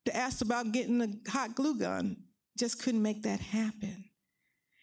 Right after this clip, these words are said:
And I shared this with the teachers. And they said, "Well, you know, we gave the hundred to," I said, "I, you know, I got, I get that that's what you tried to do, but you didn't really think through how inequity was built into the process. What is it that you want to know?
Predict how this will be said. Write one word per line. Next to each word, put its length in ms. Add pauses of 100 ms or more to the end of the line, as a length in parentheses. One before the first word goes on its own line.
And 100
I 60
shared 540
this 200
with 120
the 80
teachers. 840 (400)
And 100
they 60
said, 180
"Well, 140
you 140
know, 140
we 100
gave 300
the 100
hundred 360
to," 120
I 40
said, 160
"I, 180
you 140
know, 60
I 80
got, 300
I 80
get 320 (320)
that 200
that's 260
what 180
you 80
tried 460
to 80
do, 460 (560)
but 200
you 140
didn't 300
really 200
think 400
through 360
how 420
inequity 680
was 220
built 460
into 240
the 100
process. 500 (220)
What 280
is 180
it 160
that 240
you 100
want 380
to 220
know? 460